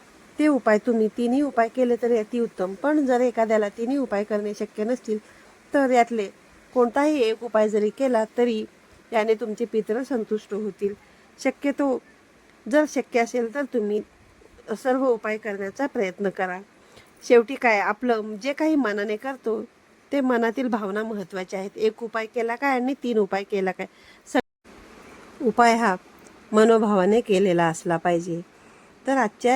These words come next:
या व्हिडिओमध्ये मी तुम्हाला ज्येष्ठ पौर्णिमेच्या निमित्ताने काय उपाय करायचे आहेत हे सांगितलेले आहेत. तर आजचा व्हिडिओ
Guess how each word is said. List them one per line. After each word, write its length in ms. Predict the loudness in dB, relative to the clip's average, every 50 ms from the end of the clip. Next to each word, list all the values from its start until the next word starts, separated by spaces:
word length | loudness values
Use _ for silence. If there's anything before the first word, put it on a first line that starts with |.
| 4 4
या 60 | 2
व्हिडिओमध्ये 520 | 2 2 2 2 2 2 2 2 2 2 2
मी 100 | 2 2
तुम्हाला 360 | 0 0 0 0 2 2 2
ज्येष्ठ 280 | 2 0 -2 -2 -4 -6
पौर्णिमेच्या 560 | -4 -4 -4 -4 -4 -4 -4 -4 -4 -4 -2
निमित्ताने 520 | 0 0 0 0 -2 -2 -2 -2 0 -2 -2 -4 -10 -20 -20 -20 -20 -12 -2 2
काय 140 | 4 6 6
उपाय 280 | 4 4 2 -2 -2
करायचे 440 | -2 -4 -2 0 0 0 -2 -2 -2
आहेत 160 | -2 -2 -4 -6 -2 0
हे 280 | 2 2 2 2 0 -2
सांगितलेले 600 | -2 0 0 0 0 0 0 0 0 0 2 0
आहेत. 140 | 0 -2 -4 -8 -20 -20 -20 -20 _ _ -4
तर 80 | 0 0
आजचा 320 | 0 0 0 0 0 2
व्हिडिओ 280 | 2 2 2 2 0